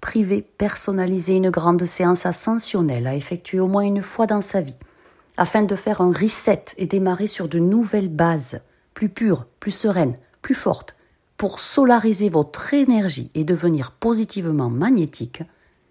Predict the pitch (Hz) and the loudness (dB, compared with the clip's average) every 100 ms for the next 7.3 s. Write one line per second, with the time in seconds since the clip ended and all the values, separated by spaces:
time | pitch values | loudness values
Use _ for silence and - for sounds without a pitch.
0 | _ - 240 233 - 196 156 - _ _ | _ 2 2 2 -2 -2 -2 -4 _ _
1 | _ - 139 - 147 147 147 160 151 127 | _ -6 -2 2 2 2 2 0 -4 -4
2 | 123 180 - _ _ - 131 131 139 147 | -2 -4 -6 _ _ -8 -6 -2 -2 -2
3 | 139 135 131 127 139 131 131 117 _ _ | -6 -6 -6 -6 -6 -6 -8 -12 _ _
4 | _ _ _ _ _ - 147 135 160 160 | _ _ _ _ _ -6 -4 -4 0 2
5 | 143 135 _ _ _ _ _ - 180 175 | 2 -2 _ _ _ _ _ -4 2 6
6 | 185 190 - 185 190 - - 151 147 131 | 4 2 -6 -6 -6 -8 -6 -4 -4 -4
7 | 127 - | -8 -12